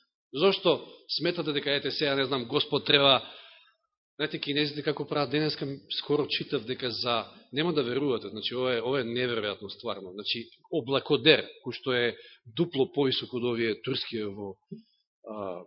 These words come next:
аеродром, го направиле за пет-шеснаесет дена, така мислам. Пет-шеснаесет дена. Неверојатно. Не знам таа градба колку е сигурна, меѓутоа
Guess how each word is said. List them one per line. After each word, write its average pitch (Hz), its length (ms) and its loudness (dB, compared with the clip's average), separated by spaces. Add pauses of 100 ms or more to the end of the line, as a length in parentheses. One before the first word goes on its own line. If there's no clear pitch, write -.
(160)
аеродром, 190 520 4
го 135 120 -2
направиле 165 380 2
за 147 160 -2
пет-шеснаесет 135 640 0
дена, 104 260 0
така 104 240 -10
мислам. - 240 -16 (1900)
Пет-шеснаесет 208 640 0
дена. 160 300 2 (1120)
Неверојатно. 143 600 2 (2750)
Не 175 120 10
знам 214 160 12
таа 220 180 12
градба 190 300 8
колку 196 180 4
е 175 60 6
сигурна, 233 400 2
меѓутоа 214 720 8